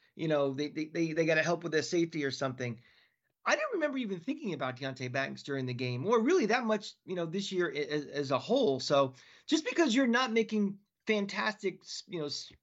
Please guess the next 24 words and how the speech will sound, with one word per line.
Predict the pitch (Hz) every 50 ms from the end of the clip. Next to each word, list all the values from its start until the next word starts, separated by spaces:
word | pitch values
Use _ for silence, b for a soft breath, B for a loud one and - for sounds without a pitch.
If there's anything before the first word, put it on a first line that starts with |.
| _ - -
highlight | - - 196 214 214 208 196 180 170 165
film | - 190 185 175 165 156
plays | - - 226 269 285 226 175 156 147 143 135 - b b b b -
or | 190 190 170 165 160 - -
a | 139
ton | - - 240 240 202
of | - - -
picks, | - 311 302 254 - - - - - b b b b b b b b b b b b
doing | 151 - 226 294 392 415 381 320
your | 262 233 202
job | 151 127 - 156 180 226 277 269 160 143 139 - 123 127 - 165
and | 180 175 165 165
keeping | - 262 311 415 - 233 202
the | 190 175 180 190
other | 202 208 196
guy | 185 185 170 175 170
from | - 165 151 135
being | 160 170 160 156 147
fantastic | - 165 147 139 - - 180 214 214 - - 147 131 - b b b b b
and | 185 220 277 311 262
being | 190 190 180 170
on | 160 156
SportsCenter | - - 180 175 156 - 185 165 160 147
himself | 139 139 131 - 240 240 196 180 170